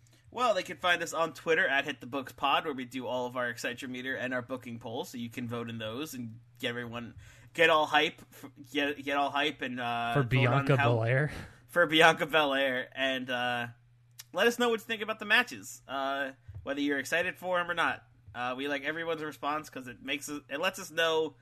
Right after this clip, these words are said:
Speaker 1: what's not doing so well. Um,
Speaker 2: Or what's
Speaker 1: and
Speaker 2: doing
Speaker 1: lets us know what's
Speaker 2: amazingly.
Speaker 1: doing amazing.
Speaker 2: Twenty-four seven championship.
Speaker 1: Apparently is doing pretty great. Um, <laughs>
Speaker 2: Damn it.
Speaker 1: um,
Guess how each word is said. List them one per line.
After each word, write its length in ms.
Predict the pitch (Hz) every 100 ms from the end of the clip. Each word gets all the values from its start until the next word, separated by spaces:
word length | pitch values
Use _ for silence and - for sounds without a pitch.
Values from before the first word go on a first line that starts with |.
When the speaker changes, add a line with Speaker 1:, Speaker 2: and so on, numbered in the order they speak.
| - - - _ _
Speaker 1:
what's 220 | - 156 -
not 220 | 156 131
doing 260 | 147 135
so 220 | 117 135 120
well. 380 | 117 110 113 - - - -
Um, 420 | 131 131 127 127 123
Speaker 2:
Or 200 | 175 180
what's 160 | 180
Speaker 1:
and 80 | 143
Speaker 2:
doing 160 | 180 175
Speaker 1:
lets 120 | 160
us 60 | 160
know 60 |
what's 100 | -
Speaker 2:
amazingly. 240 | 147 123 123
Speaker 1:
doing 100 | 170
amazing. 100 | 170
Speaker 2:
Twenty-four 340 | 185 165 175
seven 240 | - 165 151
championship. 720 | 165 175 180 123 - 110 104 - - - - -
Speaker 1:
Apparently 760 | 156 165 165 147 135 127 143 - _ - - - -
is 140 | 147
doing 320 | 139 147 143
pretty 220 | 127 143
great. 320 | 127 135 127 123 156
Um, 260 | 160 156 147 - 202 - -
<laughs> 420 | - - 123 -
Speaker 2:
Damn 240 | 135 127
it. 160 | 101 95 - - - - _ _ _ _ _ _ _ _ _ _ - - - _ _ _ _ _ - - - - - - - - - _ - - - 135
Speaker 1:
um, 560 | 135 139 135 131 127